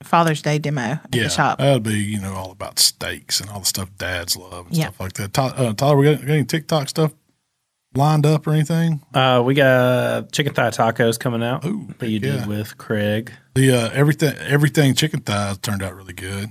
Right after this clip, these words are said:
Speaker 3: Really, really good. A lot of
Speaker 2: Yeah.
Speaker 3: people actually made that recipe, like, within the first two days. They
Speaker 2: Oh,
Speaker 3: said,
Speaker 2: really?
Speaker 3: yeah, they said, "Finally, a recipe is something I have everything of in my."
Speaker 2: Yeah.
Speaker 1: <laughs> Yeah.
Speaker 3: <laughs> And
Speaker 2: I saw, uh, Tu-, uh, Tuffy Stone has a everything seasoning.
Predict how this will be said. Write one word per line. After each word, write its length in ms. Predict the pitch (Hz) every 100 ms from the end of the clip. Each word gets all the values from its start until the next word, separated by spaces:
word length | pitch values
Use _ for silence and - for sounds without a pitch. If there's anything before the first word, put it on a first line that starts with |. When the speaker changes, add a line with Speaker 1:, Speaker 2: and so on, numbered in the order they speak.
| -
Speaker 3:
Really, 220 | 117 120
really 240 | 107 104 98
good. 240 | 95 92
A 20 |
lot 140 | 113 139
of 40 |
Speaker 2:
Yeah. 40 | 147
Speaker 3:
people 200 | 127 113
actually 220 | 120 104
made 220 | 98 101
that 100 | 98
recipe, 400 | 98 95 - 98
like, 180 | 92 90
within 180 | - 95
the 40 |
first 240 | - 101 -
two 120 | 101
days. 400 | 95 101 110 -
They 80 | 123
Speaker 2:
Oh, 100 | 123
Speaker 3:
said, 80 |
Speaker 2:
really? 280 | 127 160 104 - _
Speaker 3:
yeah, 140 | 107 101
they 80 | 101
said, 180 | 113
"Finally, 340 | - 104 107 104
a 40 |
recipe 300 | 104 - 110
is 80 | 98
something 240 | 113 104
I 200 | 98 101
have 280 | - 113 107
everything 460 | 101 104 101 107 101
of 200 | 101 104
in 120 | 101
my." 260 | 101 98 110
Speaker 2:
Yeah. 520 | 151 170 - 185 170
Speaker 1:
<laughs> 40 |
Yeah. 220 | 196 170 160
Speaker 3:
<laughs> 40 | _ _ -
And 160 | 104 156
Speaker 2:
I 40 |
saw, 400 | - 220 208 165 135
uh, 80 | 117
Tu-, 160 | 143
uh, 520 | 147 143 127 110 107 98 _ _ _ _ _ -
Tuffy 220 | 160 143
Stone 460 | - 135 165 110
has 280 | 107 120 113
a 80 | 104
everything 400 | 117 117 117 110
seasoning. 540 | - 117 117 92 85